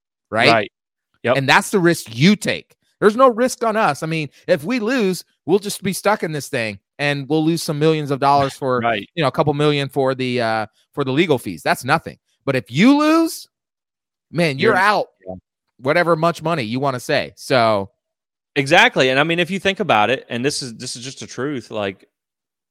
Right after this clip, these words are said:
Speaker 2: if you have a, and, and I know this because I, uh, I've worked for a corporation for a long time. Like, if you were to have something where it would go to court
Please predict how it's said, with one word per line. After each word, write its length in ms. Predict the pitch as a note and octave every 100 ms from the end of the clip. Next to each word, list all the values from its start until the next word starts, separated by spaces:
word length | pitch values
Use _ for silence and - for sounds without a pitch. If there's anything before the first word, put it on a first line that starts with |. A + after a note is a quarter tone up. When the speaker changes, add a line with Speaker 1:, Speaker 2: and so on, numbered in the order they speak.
| _
Speaker 2:
if 160 | B2 A2
you 180 | C#3 F#3
have 540 | D3+ C#3+ D3 C#3+ B2+ -
a, 480 | B2 A#2 A2+ G#2+ -
and, 320 | A2+ A2 G#2+ -
and 160 | A2+
I 80 | G#2
know 160 | G#2+ B2
this 160 | A#2
because 300 | - A2 A2
I, 260 | G#2 G2+ - _ -
uh, 280 | G2+ F#2+ F#2
I've 140 | G2+
worked 180 | A2+ G#2+
for 180 | A2+ G2+
a 240 | F#2+ - - _ _ _
corporation 440 | - B2 B2 A#2+ A#2
for 160 | A#2
a 60 | G2+
long 240 | G#2 G#2
time. 400 | G#2+ G2+ F2+ A2 - _ _ _ -
Like, 240 | B2 A#2+
if 160 | C3 -
you 180 | C#3 G3
were 140 | F3
to 120 | E3 C#3
have 360 | C3+ C3 C3
something 480 | - C#3+ C3 C3+ B2
where 180 | A#2 A#2+
it 80 | A#2
would 160 | A#2+
go 140 | B2+ C3
to 60 |
court 440 | A#2 F3+ G3 A2